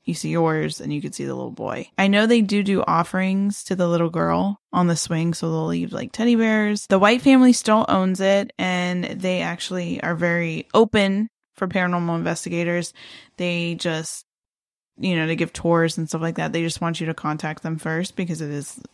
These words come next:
obviously private property. So, um, anybody listening that would be interested and is in the West Virginia area, if you reach out and you reach out to them and do the tours and stuff like that. And then I think during the Halloween season,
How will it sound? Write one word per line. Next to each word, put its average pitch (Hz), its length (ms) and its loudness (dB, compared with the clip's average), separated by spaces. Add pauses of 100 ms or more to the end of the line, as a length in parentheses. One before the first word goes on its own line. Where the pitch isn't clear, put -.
obviously 151 380 -4
private 147 400 -6
property. 214 580 0 (460)
So, 180 640 0
um, 170 240 -4
anybody 208 300 0
listening 247 400 2
that 226 100 4
would 185 140 -2
be 180 80 -2
interested 180 400 -4
and 170 160 -2
is 170 140 -6
in 208 140 2
the 196 100 4
West 185 220 0
Virginia 170 340 -4
area, 156 640 -6
if 208 120 -2
you 190 160 0
reach 185 360 -2
out 175 340 2
and 165 160 -4
you 165 300 -6 (300)
reach 175 200 -4
out 156 140 -4
to - 120 -16
them 170 200 -2
and 170 140 -4
do 165 80 -4
the 160 100 -4
tours 165 480 -2
and 165 100 -2
stuff 170 200 -6
like 160 140 -6
that. 160 180 2
And 190 100 4
then 208 160 4
I 196 140 4
think 240 240 4
during 220 180 2
the 185 80 2
Halloween 185 540 2
season, 175 560 -2